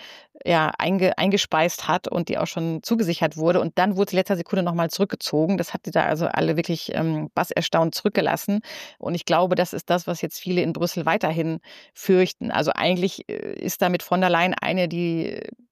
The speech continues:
die den Klimawandel und die Abhängigkeit so ein bisschen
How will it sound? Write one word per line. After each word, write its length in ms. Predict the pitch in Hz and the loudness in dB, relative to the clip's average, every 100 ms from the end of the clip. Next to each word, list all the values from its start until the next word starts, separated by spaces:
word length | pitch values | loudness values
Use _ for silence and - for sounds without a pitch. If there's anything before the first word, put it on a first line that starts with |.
| - - - | -20 -20 -12
die 220 | - - | -8 -6
den 180 | - 147 | -6 -6
Klimawandel 640 | - 220 185 175 175 175 165 | 2 4 4 2 0 0 0
und 160 | 110 | 0
die 80 | - | 0
Abhängigkeit 480 | - 185 170 - 160 | -2 -2 -6 -4 -6
so 80 | 147 | -4
ein 40 | |
bisschen 380 | 180 - 165 | -4 -2 -2